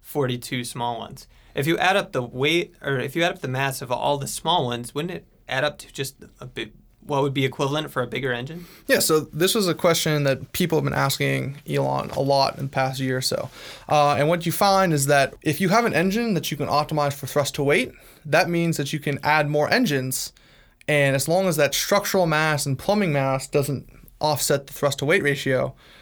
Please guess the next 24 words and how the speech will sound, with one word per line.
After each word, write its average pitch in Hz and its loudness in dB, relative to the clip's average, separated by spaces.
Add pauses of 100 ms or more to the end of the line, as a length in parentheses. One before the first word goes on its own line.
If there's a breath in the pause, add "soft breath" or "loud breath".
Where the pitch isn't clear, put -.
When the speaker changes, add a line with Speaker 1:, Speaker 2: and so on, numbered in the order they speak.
(140 loud breath)
Speaker 2:
then 147 2
having 175 2
s-, 151 -8
more 170 2
small 160 0
engines 139 0
is 123 -4
better 139 2
than 139 -2
having 135 -2
a 127 -2
big 127 -2
engine. 95 -8 (140)
Speaker 1:
So, 147 -2
like, 143 -4
if 139 -4
I 139 0
did 147 0
do 131 -2
the 120 -4
math 117 -4
and 117 -10
said, 120 -8
"Okay, 123 -4